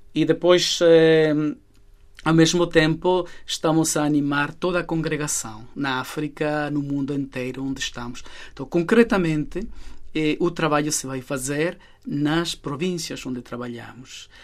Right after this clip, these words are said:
a tomar consciência, refletir sobre os direitos humanos, o direito da criança, as escravaturas modernas, eh, o direito da mulher, o enriquecimento de pessoas que, que são, as terras são tiradas, então,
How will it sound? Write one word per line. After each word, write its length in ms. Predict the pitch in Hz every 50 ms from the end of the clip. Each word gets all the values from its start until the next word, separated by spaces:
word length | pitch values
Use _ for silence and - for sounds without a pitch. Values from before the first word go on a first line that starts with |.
| - - -
a 40 | -
tomar 280 | - 151 143 143 143
consciência, 640 | 143 - 143 139 - - 156 151 151 151 147 - 147
refletir 480 | 135 139 131 - 139 131 - - 143 135
sobre 280 | 135 - 131 127 127
os 100 | 131 123
direitos 580 | 120 135 147 139 147 143 139 135 - 143 - - -
humanos, 480 | 139 135 131 131 139 151 160 175 - - - - - - -
o 60 | -
direito 380 | 139 156 151 147 139 139 - 147
da 100 | 143 139
criança, 720 | - - 135 135 131 127 127 131 131 135 - - 160 165 160 - - - -
as 80 | 131 135
escravaturas 680 | 139 - - - 143 147 147 147 - 139 147 135 -
modernas, 720 | 151 143 143 131 131 127 127 - 127 135 147 151 - - - - - - - - -
eh, 240 | 156 156 151 147 -
o 80 | 165 151
direito 440 | 139 160 156 147 143 135 139 - 143
da 80 | 143
mulher, 680 | 143 147 147 147 135 135 131 131 127 131 139 143 143 - - - - - - -
o 140 | - 156 160
enriquecimento 960 | 151 131 143 135 - 151 139 - 151 151 143 139 139 139 139 135 - - 143
de 240 | 135 143 139 135 131 127 123 - - - - - - -
pessoas 360 | - 151 - - 143 135 131
que, 360 | - - 143 143 143 143 139 139
que 260 | - - 156 151 147
são, 400 | 131 - - 135 131 131 127 135
as 200 | - 131 131 -
terras 480 | - - 151 147 139 131 127 131 131 -
são 200 | - - 131 131
tiradas, 640 | 135 - 160 156 135 127 123 127 127 135 135 - -
então, 300 | 160 147 - 135 135